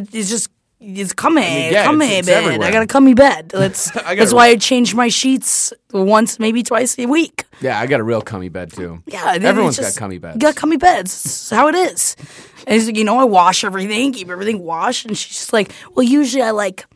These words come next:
Speaker 1: she's like, "I keep tissues next to the bed so I can, like, dab our,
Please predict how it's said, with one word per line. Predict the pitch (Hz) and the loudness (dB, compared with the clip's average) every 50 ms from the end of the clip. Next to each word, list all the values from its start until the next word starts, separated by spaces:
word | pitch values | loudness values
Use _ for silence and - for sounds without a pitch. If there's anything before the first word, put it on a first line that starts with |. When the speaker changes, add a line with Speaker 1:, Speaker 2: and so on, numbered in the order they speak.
| _ - - - _ | _ -20 -20 -18 _
Speaker 1:
she's | - - 240 208 | -8 -6 -4 -4
like, | 196 185 - | -4 -4 -6
"I | 226 | -6
keep | 196 - 294 262 262 | -4 -2 -4 -4 -4
tissues | - - 247 240 240 - 226 202 190 | 0 0 0 0 0 -2 -4 -4 -4
next | 202 190 180 - - | -4 -6 -6 -8 -10
to | 202 | -8
the | 180 175 | -10 -8
bed | 170 196 185 175 170 165 170 | -6 -4 -4 -4 -6 -8 -8
so | - - | -10 -8
I | 180 175 170 | -8 -10 -10
can, | - 196 | -10 -12
like, | 185 185 170 170 - - - - - - _ _ - 247 196 175 160 - | -12 -12 -12 -12 -14 -18 -20 -20 -20 -20 _ _ -12 -8 -6 -6 -6 -2
dab | - 190 196 196 185 180 175 170 | 0 2 4 4 4 4 4 2
our, | 180 170 165 165 | 2 0 0 -2